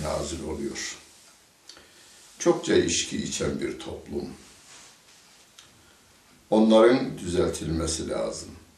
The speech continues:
Önce Bakara suresinin iki yüz on dokuzuncu ayet-i kerimesinde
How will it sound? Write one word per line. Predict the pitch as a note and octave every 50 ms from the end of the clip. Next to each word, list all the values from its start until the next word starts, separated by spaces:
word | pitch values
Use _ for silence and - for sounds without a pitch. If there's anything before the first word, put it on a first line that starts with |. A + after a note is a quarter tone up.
| _ _ _ _ _ _ _ _ _ _ _ _ _ - _ _ _ _ _ _ _ _ _ -
Önce | A#2+ B2+ B2 A2 G2+ G#2 A2 A#2+ A#2+ - - - -
Bakara | - - - - G2+ F#2 -
suresinin | - - - D#2 D2+ D2+ D#2 D#2 - F2 E2+ G2 G#2+ G#2+ G#2 -
iki | - - - - A2
yüz | G#2 G2 F2+ E2 D#2+ - -
on | G2 A2 A2+ G#2 -
dokuzuncu | D2+ D2 - - D2+ C#2+ C#2+ D2+ D2+ D2+ D2+ D2 - C#2
ayet-i | D2+ D#2 D#2 D#2 D2+ D2 - -
kerimesinde | - C#2+ C#2+ C#2+ C#2 C2+ C#2 C#2 D2 D2 - D2+ D2 D2+ D2+ D#2+ E2+ - - -